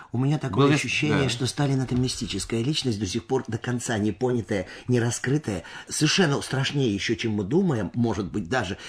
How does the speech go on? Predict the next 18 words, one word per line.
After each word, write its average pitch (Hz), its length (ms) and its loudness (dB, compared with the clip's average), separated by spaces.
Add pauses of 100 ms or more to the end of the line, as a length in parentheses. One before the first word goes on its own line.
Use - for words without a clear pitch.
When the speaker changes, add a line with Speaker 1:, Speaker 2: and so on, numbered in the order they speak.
(120)
Speaker 1:
и 131 80 2
никаких 139 440 0 (100)
чисто 160 300 0
человеческих 143 640 0
качеств - 340 -4
для 123 200 0
себя 139 380 0
у 135 80 2
него 113 240 2
не 120 180 0
было. 92 220 -8 (160)
Если 139 240 4
бы 131 80 2
он 151 80 2
даже 127 180 -2
пошёл 185 460 -2
на 135 80 -2
концерт 113 420 -4